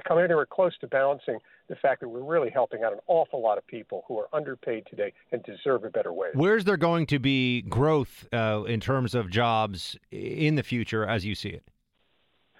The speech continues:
Speaker 1: Well, that's a very good question. Uh, there's lots of areas.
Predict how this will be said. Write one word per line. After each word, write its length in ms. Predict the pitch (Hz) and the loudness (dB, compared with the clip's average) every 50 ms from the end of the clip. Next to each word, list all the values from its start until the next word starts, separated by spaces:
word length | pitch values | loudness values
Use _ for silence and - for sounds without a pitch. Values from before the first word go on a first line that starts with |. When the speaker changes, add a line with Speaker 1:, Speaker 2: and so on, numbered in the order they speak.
| _ _ - | _ _ 0
Speaker 1:
Well, 320 | - 214 226 143 143 139 143 | 2 2 2 2 0 -2 -2
that's 220 | 175 233 269 - - | -2 -2 -2 -2 -6
a 80 | 262 | -6
very 260 | 175 151 180 190 185 175 | -4 -2 0 0 0 -2
good 240 | - 175 156 147 - | -6 -10 -12 -12 -14
question. 720 | - - 240 254 233 202 - - - 117 104 104 113 127 - - | -12 -8 -6 -6 -6 -6 -10 -12 -14 -12 -12 -12 -14 -10 -4 -2
Uh, 160 | 151 147 151 | 0 0 0
there's 180 | 151 170 156 - | -2 -4 -6 -4
lots 300 | 196 208 269 277 - - | -2 -2 -2 -2 -4 -6
of 80 | 160 - - | -12 -8 -4
areas. 440 | 165 165 190 202 170 127 110 107 | -2 0 0 0 0 -2 -4 -8